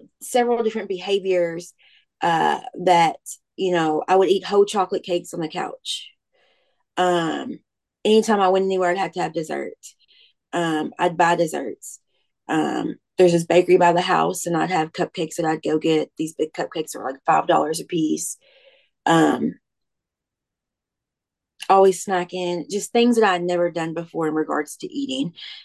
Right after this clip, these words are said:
And so I noticed that there were some compulsive behaviors that had taken over. So, um, in the beginning, I tried, you know, I just, I've always been a girl that likes to work out. So I said, "Okay, well, I'll work out and,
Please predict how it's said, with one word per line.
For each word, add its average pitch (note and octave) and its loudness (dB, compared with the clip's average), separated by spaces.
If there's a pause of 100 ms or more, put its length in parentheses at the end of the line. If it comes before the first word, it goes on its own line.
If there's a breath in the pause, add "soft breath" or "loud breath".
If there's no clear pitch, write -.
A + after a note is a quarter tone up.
(100)
And F3 2
so F3+ 6
I F3 6
noticed F#3 6
that F3 0
there E3 0
were D#3+ 2
some D#3+ -8
compulsive E3 -4
behaviors D#3+ 0
that D3 -2
had C#3 -4
taken D#3 -2
over. C3+ -6 (480 loud breath)
So, F#3+ 4 (100)
um, E3+ -6 (1300)
in C4 6
the D4 8
beginning, G#3+ 2
I F#3 0
tried, F#3 0
you F3+ -4
know, D#3+ -4
I D#3+ -6
just, F3 -8
I've F#3 -2
always A3 4
been G#3+ -4
a G3+ -2
girl G3 0
that F3+ -2
likes F3+ -8
to G3 -8
work F3+ -2
out. F3 -2
So F#3 -4
I E3 -2
said, E3+ -8
"Okay, E3+ -6
well, E3 -2
I'll D#3+ -2
work E3+ -2
out F3 -4
and, D#3+ -20